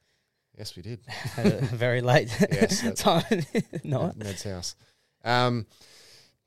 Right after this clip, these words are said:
Speaker 1: confidence is knowing within yourself that you can do something. Like, arrogance is telling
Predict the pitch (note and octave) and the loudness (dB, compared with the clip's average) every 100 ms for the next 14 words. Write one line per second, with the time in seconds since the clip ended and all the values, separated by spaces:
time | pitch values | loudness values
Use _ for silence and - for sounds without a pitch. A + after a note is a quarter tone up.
0 | _ - C#3+ C3+ C3+ C3 - - A#2 A#2 | _ -6 -6 -2 -2 -2 -4 -6 -4 -2
1 | F#2+ - - - - G#2+ A2 A2 A2 A2 | 0 0 2 0 -2 -6 -4 -2 0 -2
2 | G2+ G#2 G2+ - G2+ - G2+ G#2 - G#2 | -2 -2 -2 -2 -4 -8 -12 -12 -12 -8
3 | G#2+ A2 A2 G2+ _ _ _ _ - G2+ | -6 -4 -4 -8 _ _ _ _ -10 -10
4 | A2 B2 D3 - - _ _ _ _ F#2+ | -8 -8 -10 -14 -20 _ _ _ _ -20
5 | F#2+ G2 F#2+ F#2 F2 F2+ - - F#2 F#2 | -12 -8 -8 -10 -12 -14 -14 -12 -12 -12
6 | F2+ | -14